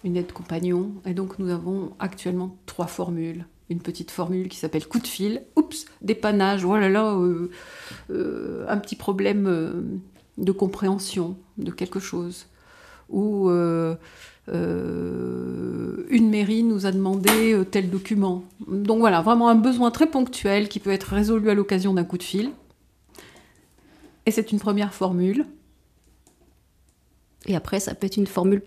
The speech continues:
Speaker 2: d'accompagnement plus longue,
Speaker 1: Voilà.
Speaker 2: j'imagine.
Speaker 1: On peut avoir une formule d'accompagnement de l'ordre d'une journée.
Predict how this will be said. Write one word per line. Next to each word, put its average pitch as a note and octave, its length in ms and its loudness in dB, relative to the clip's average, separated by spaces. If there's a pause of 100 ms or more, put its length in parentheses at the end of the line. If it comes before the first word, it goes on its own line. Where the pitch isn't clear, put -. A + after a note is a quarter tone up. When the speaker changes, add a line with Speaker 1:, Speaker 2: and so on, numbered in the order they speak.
(260)
Speaker 2:
d'accompagnement F#3+ 640 4
plus F#3+ 200 -6
longue, F#3+ 300 2
Speaker 1:
Voilà. G3 240 0
Speaker 2:
j'imagine. F#3 480 -4 (180)
Speaker 1:
On A3 120 0
peut G#3 160 0
avoir G3 240 2
une G3+ 100 4
formule G3+ 340 -2
d'accompagnement F#3+ 960 -2
de F#3 140 -2
l'ordre F3+ 260 -2
d'une F3+ 220 -2
journée. F3+ 500 -2